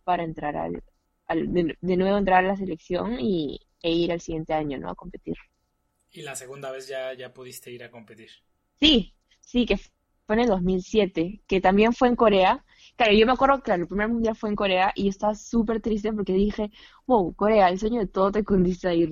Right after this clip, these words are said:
Speaker 1: ¿no? Pero en el, el segundo mundial también fue en Corea y esa vez sí, tuve la oportunidad de ir.
Speaker 2: ¿Y qué tal fue esa experiencia del primer mundial? ¿Es al que fuiste con tu familia?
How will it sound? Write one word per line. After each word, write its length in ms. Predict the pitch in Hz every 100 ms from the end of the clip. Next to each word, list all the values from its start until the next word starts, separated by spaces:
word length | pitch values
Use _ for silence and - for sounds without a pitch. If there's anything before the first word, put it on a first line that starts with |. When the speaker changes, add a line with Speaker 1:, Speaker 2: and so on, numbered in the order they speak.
| 156
Speaker 1:
¿no? 320 | 170 165 208 - - - _ _
Pero 600 | 190 180 175 175 170 -
en 160 | 196 196
el, 100 | 196
el 100 | 202
segundo 260 | 196 220 254
mundial 320 | 202 190 190
también 340 | 190 185 190 190
fue 180 | 196
en 120 | 196 202
Corea 580 | 185 165 170 185 - - -
y 240 | 185 175
esa 240 | 180 185
vez 160 | 175 175
sí, 220 | - 160 _ _
tuve 200 | - 165
la 100 | 180
oportunidad 560 | 185 196 180 180 - 165
de 100 | -
ir. 140 | 170 - - _ _ _ _ _ _
Speaker 2:
¿Y 140 | 143
qué 120 | 135
tal 200 | 120 131
fue 180 | - 131
esa 140 | 123
experiencia 560 | 135 _ 120 123 123 135
del 240 | 117 113
primer 320 | - 120 117 120
mundial? 340 | 117 120 123
¿Es 160 | 151 151
al 140 | 175
que 340 | 170 143 127 120
fuiste 520 | - 147 147 - 175
con 180 | 151 135
tu 80 |
familia? 420 | 131 131 139 208